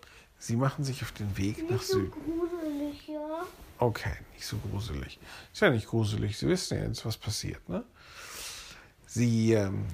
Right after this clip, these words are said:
Speaker 1: fliegen nach Süden. Und nach kurzer Zeit kommt ihnen ein kleiner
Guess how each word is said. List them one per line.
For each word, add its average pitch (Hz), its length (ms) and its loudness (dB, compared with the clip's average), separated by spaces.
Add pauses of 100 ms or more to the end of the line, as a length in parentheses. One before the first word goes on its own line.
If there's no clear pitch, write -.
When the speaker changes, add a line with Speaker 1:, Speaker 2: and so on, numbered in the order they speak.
(140)
Speaker 1:
fliegen 147 340 4
nach 107 160 2
Süden. 104 460 0 (1500)
Und 117 140 6
nach 98 180 0
kurzer 170 400 2
Zeit 107 600 0 (880)
kommt 170 340 6
ihnen 117 180 2
ein 98 220 -4
kleiner 143 680 0